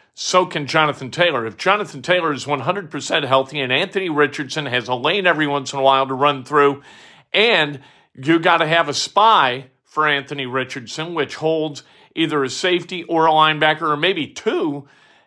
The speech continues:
you're gonna be able to read defenses at a bit of a higher level. So, morning, Gator Zone. Thank you very much.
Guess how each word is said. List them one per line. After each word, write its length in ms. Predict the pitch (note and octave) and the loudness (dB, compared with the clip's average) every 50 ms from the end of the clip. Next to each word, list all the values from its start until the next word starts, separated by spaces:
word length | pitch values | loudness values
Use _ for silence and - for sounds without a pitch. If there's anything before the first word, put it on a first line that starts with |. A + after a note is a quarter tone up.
| _ _ _ _ | _ _ _ _
you're 200 | D#3 D3+ F3 A#3 | -4 0 0 0
gonna 160 | C4 C#4+ C#4 | 0 -2 -4
be 140 | B3 A3+ A3+ | -4 -2 0
able 140 | A3 G3+ F3+ | 0 0 0
to 60 | F#3 | 0
read 260 | E3+ E3+ F3 F3 D#3 | 2 2 0 0 0
defenses 680 | C3+ D#3+ F3 F3+ F3 - D#3+ C#3+ C3+ B2+ - F3 A#2+ D3 | -2 -4 -4 -4 -2 -2 -2 -2 -2 -4 -8 -6 -2 -2
at 100 | C#3+ C3+ | -2 -2
a 40 | |
bit 160 | - - D#3 C#3 | 0 0 0 0
of 100 | C3 A#2+ | 2 2
a 40 | |
higher 320 | A#2+ A2+ B2 A#2+ A#2 A2+ G#2 | 2 2 2 2 2 0 0
level. 360 | A2 A2 G#2+ G2 - - _ _ _ _ _ _ _ _ _ _ | 0 0 -2 -2 -4 -10 _ _ _ _ _ _ _ _ _ _
So, 240 | - - C#3 B2 - | -4 -2 -2 -2 -2
morning, 440 | - C3 C#3 G3+ C4 C#4 C#4 G3 D3+ | -4 -2 0 2 2 2 2 -2 -2
Gator 300 | A2 C3 B2+ A#2 A#2 A2+ | 0 0 0 0 -2 -6
Zone. 420 | G#2 - B2 A#2 B2+ E3 A3 A3+ - _ _ _ _ _ _ | -6 -4 -2 -2 -2 -4 -6 -12 -18 _ _ _ _ _ _
Thank 260 | _ E3 E3 D3+ - | _ -2 -2 -2 -2
you 60 | C#3+ | -4
very 220 | B2+ B2+ B2 A#2+ A2+ | -2 -2 -2 0 0
much. 380 | A#2 A#2 B2+ F3+ G3+ - - | -2 -2 -2 -4 -6 -12 -20